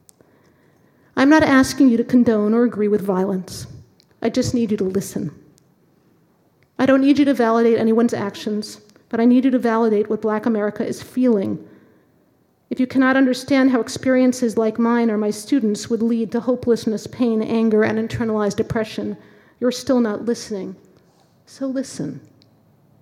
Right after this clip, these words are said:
Listen with your heart." And perhaps in hearing that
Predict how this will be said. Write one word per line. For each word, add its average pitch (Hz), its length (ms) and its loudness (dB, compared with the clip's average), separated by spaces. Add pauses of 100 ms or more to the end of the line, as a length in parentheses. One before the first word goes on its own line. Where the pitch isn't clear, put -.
(580)
Listen 240 340 -4
with 220 180 -4
your 214 120 -8
heart." 214 280 -14 (4000)
And 233 140 -12
perhaps 247 560 -8
in 226 100 -10
hearing 226 400 -6
that 214 240 -6